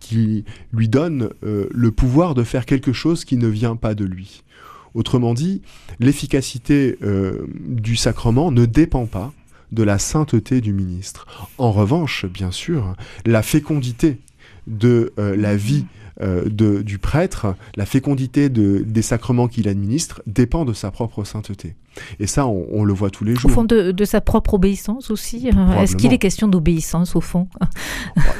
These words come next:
Speaker 1: il est toujours question d'obéissance puisqu'il est question de commandement. Euh, vous vous souvenez, au début de la Genèse,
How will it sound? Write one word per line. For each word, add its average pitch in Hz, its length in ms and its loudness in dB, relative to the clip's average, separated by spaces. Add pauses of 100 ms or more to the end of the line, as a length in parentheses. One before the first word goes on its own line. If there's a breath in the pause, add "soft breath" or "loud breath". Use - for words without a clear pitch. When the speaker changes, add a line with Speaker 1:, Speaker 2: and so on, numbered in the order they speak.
Speaker 1:
il 104 100 0
est 101 100 -2
toujours 131 300 0
question 117 220 0
d'obéissance 107 520 2
puisqu'il 110 320 -2
est 101 40 0
question 110 280 0
de 117 60 -4
commandement. 107 560 -2 (500 soft breath)
Euh, 95 340 -2
vous 98 160 -2
vous 98 100 2
souvenez, 120 360 4
au 113 100 4
début 101 260 0
de 107 60 0
la 104 100 4
Genèse, 101 520 0